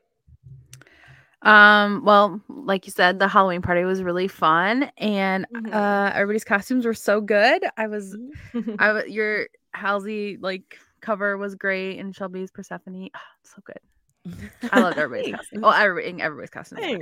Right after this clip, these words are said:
Speaker 2: Thanks.
Speaker 1: Um, and then our furnace got fixed. That was exciting, even though it's, like, warm outside now. So what if, I mean, it gets
Speaker 2: Yeah.
Speaker 1: cool in the evenings.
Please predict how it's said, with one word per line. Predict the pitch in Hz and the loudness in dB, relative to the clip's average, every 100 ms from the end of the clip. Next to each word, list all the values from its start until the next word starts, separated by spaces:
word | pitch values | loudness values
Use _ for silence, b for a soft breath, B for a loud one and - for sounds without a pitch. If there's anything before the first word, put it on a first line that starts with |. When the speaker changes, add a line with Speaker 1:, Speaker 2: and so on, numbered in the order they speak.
| - | -10
Speaker 2:
Thanks. | 233 B B - | -16 B B 0
Speaker 1:
Um, | 196 196 185 185 185 B - _ _ _ - | 2 2 -2 -8 -14 B -20 _ _ _ -8
and | 202 202 | -6 -4
then | 196 190 190 156 | -4 -2 -2 2
our | 175 | 2
furnace | - 233 392 440 | 0 -4 -4 -4
got | 359 262 254 | -2 -2 -2
fixed. | 233 240 - - | -4 -4 -6 -4
That | 208 180 | -2 -2
was | 240 | -4
exciting, | - 196 190 190 | -6 -6 -6 -8
even | 190 | -10
though | 185 | -8
it's, | 180 | -8
like, | 180 | -8
warm | 170 180 180 | -6 -4 -4
outside | 147 175 156 156 | -4 -4 -4 -4
now. | 151 170 | -4 -4
So | 175 | -8
what | 170 202 | -8 -8
if, | - - | -10 -8
I | - | -6
mean, | 226 208 _ b | -4 -8 _ b
it | |
gets | 226 220 214 214 | 4 6 6 4
Speaker 2:
Yeah. | |
Speaker 1:
cool | 220 202 | -4 -4
in | 190 | -6
the | - | -10
evenings. | 180 165 156 160 190 202 - | -10 -10 -8 -8 -10 -12 -14